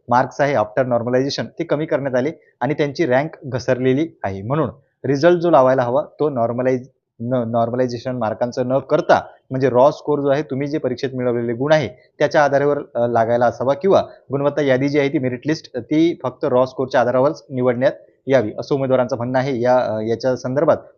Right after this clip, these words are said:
उमेदवारांनी जे आहे ते मॅटमध्ये, अ, जी केस आहे ती केलेली आहे राज्य उत-, राज्य उत्पादन शुल्क भरती संदर्भात. तर राज्य उत्पादन शुल्काचं जोपर्यंत मॅट काही निर्णय देत नाही तोपर्यंत तरी याचा निकाल जो आहे त्याबाबत कोणतीही अपडेट आपल्याला मिळणार नाही. नंतर पहा मित्रांनो आहे पुरवठा विभाग.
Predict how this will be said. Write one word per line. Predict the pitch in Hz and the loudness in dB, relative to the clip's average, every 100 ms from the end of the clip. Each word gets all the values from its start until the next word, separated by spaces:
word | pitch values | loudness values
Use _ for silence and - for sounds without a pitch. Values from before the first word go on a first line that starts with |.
| _ - | _ -4
उमेदवारांनी | 143 156 147 147 156 | -2 2 2 2 -2
जे | 147 | 0
आहे | 139 170 | 0 0
ते | - 151 170 - 135 | -2 -2 -2 -6 -2
मॅटमध्ये, | 135 139 139 143 185 - _ _ - | 0 0 -2 -2 -4 -10 _ _ -14
अ, | 107 107 113 | -10 -8 -6
जी | 120 | -6
केस | 151 156 160 | -2 -2 0
आहे | 139 180 | -2 -2
ती | 190 | -2
केलेली | 180 151 147 | 0 0 2
आहे | 139 | 0
राज्य | 151 117 - | 0 0 -2
उत-, | 127 117 123 | -6 -4 0
राज्य | 117 117 123 | 0 0 -4
उत्पादन | 120 120 131 | -2 -4 -4
शुल्क | 123 117 | -6 -6
भरती | 131 117 113 196 214 _ | -4 -4 -4 -8 -8 _
संदर्भात. | - 120 101 95 | -6 -4 -4 -4
तर | - 139 127 | -6 -4 -2
राज्य | 123 135 | 0 -2
उत्पादन | 131 131 131 | -2 -4 -2
शुल्काचं | 135 135 156 120 - _ _ 127 | -2 0 0 -2 -4 _ _ -2
जोपर्यंत | 170 165 151 151 | 0 0 -2 -2
मॅट | 135 139 - - | 0 -2 -2 -4
काही | 127 135 | -2 -2
निर्णय | 131 123 131 | -4 -2 0
देत | 139 143 | -2 0
नाही | 165 101 - _ - | -4 -4 -10 _ -2
तोपर्यंत | 160 156 156 170 | 2 2 0 -4
तरी | 165 160 | 0 2
याचा | 139 147 147 - - | 2 2 0 -2 -8
निकाल | 127 147 156 | 0 4 6
जो | 147 | 4
आहे | 139 | 2
त्याबाबत | 135 120 123 127 | 2 0 -2 -4
कोणतीही | 120 123 135 | -6 -4 -2
अपडेट | 120 117 | -2 -2
आपल्याला | 117 113 117 | -2 0 -2
मिळणार | 117 113 147 - _ _ - | -2 -2 -4 -6 _ _ -8
नाही. | 131 95 90 | -4 -4 -4
नंतर | 123 156 | -4 0
पहा | 180 175 | 2 2
मित्रांनो | 151 147 160 | 0 -2 -2
आहे | 147 | -2
पुरवठा | 160 139 135 143 | -2 -2 -2 -2
विभाग. | 156 117 90 | -4 -4 -4